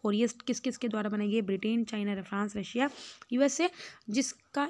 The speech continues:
एम ये कि so that we can prevent nuclear war while maintaining its own nuclear doctrine। पांच की न्यूक्लियर आर्म्ड नेशन है, इन्होंने पहले बोला था कि न्यूक्लियर वन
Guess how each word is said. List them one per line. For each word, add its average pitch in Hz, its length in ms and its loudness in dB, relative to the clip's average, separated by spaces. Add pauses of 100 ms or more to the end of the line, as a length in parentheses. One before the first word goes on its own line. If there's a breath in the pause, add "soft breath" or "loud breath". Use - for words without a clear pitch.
एम 226 120 4
ये 226 180 2
कि 277 180 -2
so - 200 -8
that 226 200 0
we 214 140 -2
can 226 140 0
prevent 208 320 -2
nuclear 202 380 -2
war 214 300 2 (360 loud breath)
while 254 320 6 (240)
maintaining 220 500 4
its 233 240 0
own 220 120 2
nuclear 208 280 0
doctrine। 185 400 -6 (440 loud breath)
पांच 269 380 6
की 277 480 6
न्यूक्लियर 233 260 2
आर्म्ड 214 300 2
नेशन 202 280 0
है, 254 200 -4
इन्होंने 226 200 0
पहले 214 260 -2
बोला 196 180 -2
था 220 80 -2
कि 226 140 -2
न्यूक्लियर 233 360 2
वन 226 200 2